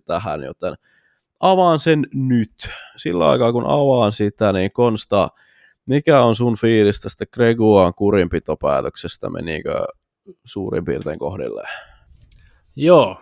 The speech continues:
Speaker 2: mua on pakko sanoa, että mua kyllä kovasti ihmetyttää toi liigan linja näiden huitumistapausten kanssa. Se on kyllä, no se on <laughs> liigan linja kurinpitotapauksessa ihmetyttää moneen otteeseen muutenkin, mutta erityisesti nämä huitumiset kyllä niinku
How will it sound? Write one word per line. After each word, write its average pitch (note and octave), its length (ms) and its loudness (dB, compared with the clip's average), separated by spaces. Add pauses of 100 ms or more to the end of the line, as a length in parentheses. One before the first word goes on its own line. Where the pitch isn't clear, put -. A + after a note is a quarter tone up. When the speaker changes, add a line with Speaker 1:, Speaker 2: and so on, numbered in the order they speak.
Speaker 2:
mua C#3+ 200 0
on D3+ 80 2
pakko F3 420 4
sanoa, C3 280 2
että G#2+ 180 -2
mua C3 280 2
kyllä C3 240 4
kovasti B2 540 2
ihmetyttää A2 480 2
toi G#2+ 200 2
liigan G#2 360 2
linja G#2+ 340 0 (300)
näiden G2+ 280 -4
huitumistapausten G#2 960 -2
kanssa. G#2 520 -2 (1080)
Se - 120 -8
on A2+ 140 -2
kyllä, A#2+ 260 4 (1040)
no B2 240 0
se A#2 80 2
on A2 160 2 (320)
<laughs> G#2 200 -4
liigan A2 340 -2
linja A2+ 320 2 (320)
kurinpitotapauksessa G#2+ 880 2
ihmetyttää A2 520 0
moneen A2+ 280 4
otteeseen A#2 440 4
muutenkin, A2+ 340 2
mutta G#2+ 140 -2
erityisesti A2+ 460 2
nämä A#2 220 4
huitumiset A2+ 460 2
kyllä G#2+ 220 0
niinku G#2 420 -4